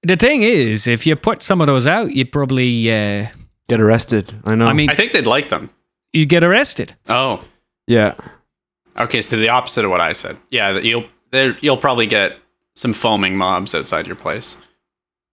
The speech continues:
Speaker 1: You'll be
Speaker 2: Yeah,
Speaker 1: famous
Speaker 2: or just
Speaker 1: and arrested.
Speaker 2: some discreet government cars, you know. Who knows these days? I don't
Speaker 1: Oh,
Speaker 2: know.
Speaker 1: boy.
Speaker 2: Uh,
Speaker 1: Discreet government cars.
Speaker 2: yeah.
Speaker 1: Let me tell you about that. Let me tell you
Speaker 2: So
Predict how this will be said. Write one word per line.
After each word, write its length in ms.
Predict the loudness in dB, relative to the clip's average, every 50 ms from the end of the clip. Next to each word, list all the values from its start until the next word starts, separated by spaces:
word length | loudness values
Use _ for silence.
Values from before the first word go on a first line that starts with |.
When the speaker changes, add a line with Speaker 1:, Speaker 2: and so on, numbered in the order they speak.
| _ _ _ _ _ _ -20 -12 -6
Speaker 1:
You'll 140 | -4 -2 0
be 120 | 2 2
Speaker 2:
Yeah, 100 | 2 4
Speaker 1:
famous 380 | 4 4 4 4 4 4 2 2
Speaker 2:
or 40 | 2
just 100 | 2 2
Speaker 1:
and 80 | 0
arrested. 140 | 0 0 0
Speaker 2:
some 260 | 2 2 2 2 0 -2 -8 _ _ _ _
discreet 480 | -6 -4 -4 0 2 2 2 2 2 2
government 480 | 2 4 4 4 4 4 2 2 0 0
cars, 480 | 0 2 2 2 2 0 -2 -2 -2
you 60 | 0
know. 360 | 0 2 2 2 0 -2 -2 0
Who 160 | 2 4 4
knows 300 | 6 6 4 4 2 2
these 220 | 0 -2 -2 -2 0
days? 420 | 0 0 2 0 0 -2 -6 -10 _ _ _ _ _ _ _ _ _ _ -12 -12 -12 -14 -20 _ _ _ _ _ _ _ -20 -8 -2
I 160 | 0 2 2
don't 180 | 2 2 2 2
Speaker 1:
Oh, 40 | 2
Speaker 2:
know. 100 | 2 0
Speaker 1:
boy. 320 | 0 0 -2 -6 -8 -10 _ _ _ _ _ _ _ _ _ _ _ _ _ _ _ _ _ _ _ _ _ _ _ _ _ _ _ _ _ _ 0
Speaker 2:
Uh, 480 | 2 4 4 4 4 4 2 2 0 -2 -6 -14 -12
Speaker 1:
Discreet 520 | -8 -6 -6 -4 -2 0 0 0 0 -2 0
government 480 | 0 2 2 2 2 2 2 2 0 0
cars. 640 | 0 2 2 4 4 2 2 2 0 -4 -6 -10 -14 -18 -20 _ _ _ _ _ _ _ _ _ _
Speaker 2:
yeah. 320 | 2 4 4 6 6 4
Speaker 1:
Let 80 | 4 2
me 60 | 2
tell 160 | 2 2 2 2
you 100 | 2 2
about 220 | 2 2 0 2
that. 320 | 2 2 2 2 2 2
Let 100 | 2 2
me 80 | 2 2
tell 260 | 2 2 4 4 4
you 60 | 4
Speaker 2:
So 60 | 4